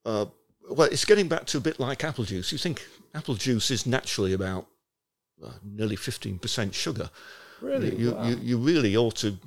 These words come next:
Speaker 1: ease off on it. Wh-, when we ha-,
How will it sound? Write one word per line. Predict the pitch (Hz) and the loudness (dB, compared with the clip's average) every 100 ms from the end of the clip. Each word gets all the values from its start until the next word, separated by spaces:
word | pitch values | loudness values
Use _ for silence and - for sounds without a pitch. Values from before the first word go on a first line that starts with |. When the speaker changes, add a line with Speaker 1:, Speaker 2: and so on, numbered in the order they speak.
| - _ | -20 _
Speaker 1:
ease | 120 110 | 0 4
off | 139 - | 4 2
on | 90 | -4
it. | 90 | -4
Wh-, | 107 113 120 | -4 -4 2
when | 131 | 4
we | 131 120 107 - _ _ _ - 107 - _ - | 6 4 2 -8 _ _ _ -18 -18 -20 _ -12
ha-, | - | -12